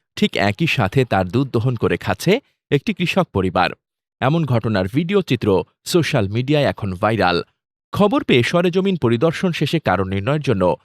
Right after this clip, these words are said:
গবেষণা কমিটি গঠন করেছে প্রাণী সম্পদ দপ্তর।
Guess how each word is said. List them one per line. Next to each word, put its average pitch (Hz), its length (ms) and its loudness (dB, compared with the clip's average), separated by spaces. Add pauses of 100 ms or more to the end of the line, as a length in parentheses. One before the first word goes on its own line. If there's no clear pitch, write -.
(260)
গবেষণা 147 460 0
কমিটি 95 300 -2
গঠন 98 320 0
করেছে 90 460 0 (280)
প্রাণী 160 240 2
সম্পদ 92 400 -2
দপ্তর। 92 420 0